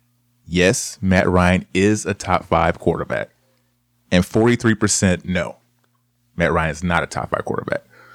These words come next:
So as soon as I put this poll up, someone who's following me, it's Maverick at Mavericks. He re-, retweets me, and he's, he pretty much agrees with you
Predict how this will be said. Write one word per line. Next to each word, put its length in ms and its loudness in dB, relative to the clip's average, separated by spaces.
So 180 -2
as 160 0
soon 200 0
as 100 0
I 60 2
put 240 -2
this 160 0
poll 300 0
up, 180 -8
someone 260 0
who's 160 2
following 400 0
me, 140 -16
it's 220 0
Maverick 720 0
at 340 2
Mavericks. 760 0
He 280 2
re-, 160 4
retweets 720 0
me, 280 -4
and 100 -8
he's, 280 -2
he 120 -2
pretty 280 0
much 200 4
agrees 440 2
with 160 -2
you 240 -6